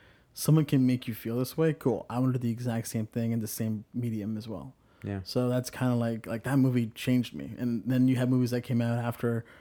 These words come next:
Speaker 1: like, I know for Daniel, the other, my, my da, for him, it was, uh, The Dark Knight that really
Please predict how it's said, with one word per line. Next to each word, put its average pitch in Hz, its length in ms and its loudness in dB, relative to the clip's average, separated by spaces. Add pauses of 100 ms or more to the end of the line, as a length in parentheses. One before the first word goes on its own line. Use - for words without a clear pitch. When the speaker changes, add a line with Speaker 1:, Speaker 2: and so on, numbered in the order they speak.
(180)
Speaker 1:
like, 123 120 -2
I 127 40 4
know 123 120 6
for 117 320 0
Daniel, 117 500 0 (300)
the 110 200 -6
other, 113 220 -2
my, 120 180 0
my 143 400 6
da, 127 320 2 (520)
for 143 140 4
him, 151 180 6
it 143 80 6
was, 120 320 2
uh, 117 480 -2
The 123 80 -4
Dark 117 240 0
Knight 135 340 4
that 120 160 0
really 120 600 2